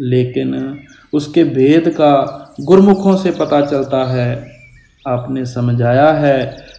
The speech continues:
कि शब्द या नाम की कमाई करने के लिए गुरमुखों की संगत क्यों करनी है, गुरमुखों की सोबत क्यों करनी है।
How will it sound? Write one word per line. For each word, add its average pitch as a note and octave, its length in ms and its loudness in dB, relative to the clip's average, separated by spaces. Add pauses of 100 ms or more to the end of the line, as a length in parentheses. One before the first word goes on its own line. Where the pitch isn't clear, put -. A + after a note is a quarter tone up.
(100)
कि F#3 100 6
शब्द F3+ 580 2
या E3 160 0
नाम C#3+ 320 2
की F3+ 200 -2
कमाई D3+ 380 0
करने C#3 400 -2
के C#3 120 -4
लिए C3+ 560 -2 (320)
गुरमुखों G3 600 4
की F#3+ 180 0
संगत E3 600 -2
क्यों A3+ 240 4
करनी D3 340 2
है, B2+ 520 -4 (540)
गुरमुखों C3+ 460 -2
की C#3 120 -4
सोबत D3 680 -4
क्यों A#3+ 200 4
करनी D3+ 380 2
है। C3 600 -8